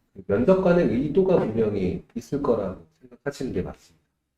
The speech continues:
왜 이런 질문을 했나, 어떤 부분들을 이-, 알고자 하는 건가에 대한 파악을 하는 게 무엇보다 좀 중요하기 때문에 그 의도를 한번 잘 생각해 보실 필요가 있고, 그러니까 단답형 질문이라고 한다는,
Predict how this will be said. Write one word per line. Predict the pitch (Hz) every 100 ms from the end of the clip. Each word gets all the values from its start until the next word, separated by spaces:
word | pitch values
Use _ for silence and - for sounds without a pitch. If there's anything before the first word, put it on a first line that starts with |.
| _ _ _ _ -
왜 | 107 147 170
이런 | 131 117 143 143 143
질문을 | - 107 120 120 120
했나, | 175 127 85 78
어떤 | 82 - - 175 170
부분들을 | 165 127 143 135 131 160 156 110
이-, | 113 - _ _ _ -
알고자 | 95 95 143 147 147
하는 | 139
건가에 | 113 - 139 185 - _ _ 127
대한 | 120 104 107
파악을 | - 185 180 180 104 104 101 -
하는 | 123
게 | 110
무엇보다 | 90 90 92
좀 | 92 _ _
중요하기 | 180 180 _ _ _ _
때문에 | 139 _ _ _ _ _ _ _ - 87 85
그 | 90
의도를 | 101 147 143 101 123 -
한번 | 104 95 92
잘 | - 82
생각해 | 90 127 123 - 131 98
보실 | 101 95
필요가 | - 143 139 -
있고, | - - 131 - _ _ _ _
그러니까 | 101 -
단답형 | - 254 208 214 208 202 -
질문이라고 | 127 131 127 127 120 123
한다는, | 147 151 147 135 127 123